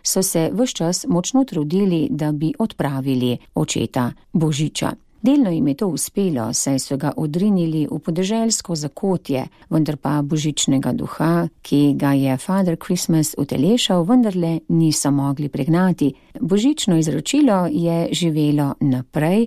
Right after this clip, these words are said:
znova ga je obudila viktorijanska doba. Takrat je bil oče Božič povsem sprejet in je postal vsem ljub dobrotnik.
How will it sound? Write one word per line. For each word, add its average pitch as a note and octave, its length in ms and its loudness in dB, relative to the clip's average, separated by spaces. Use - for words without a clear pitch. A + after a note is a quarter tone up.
znova E3+ 440 0
ga A#3 100 -2
je A#3 140 2
obudila F#3+ 640 0
viktorijanska D3+ 920 -4
doba. C#3 520 -2
Takrat D#3+ 580 -2
je D#3+ 100 0
bil C#3+ 280 0
oče D3 460 -2
Božič C#3+ 640 -2
povsem B3 480 0
sprejet D#3+ 680 -2
in D4+ 120 4
je F#3+ 100 0
postal D#3 500 -4
vsem A#3+ 380 0
ljub D#3 340 -2
dobrotnik. D#3 800 0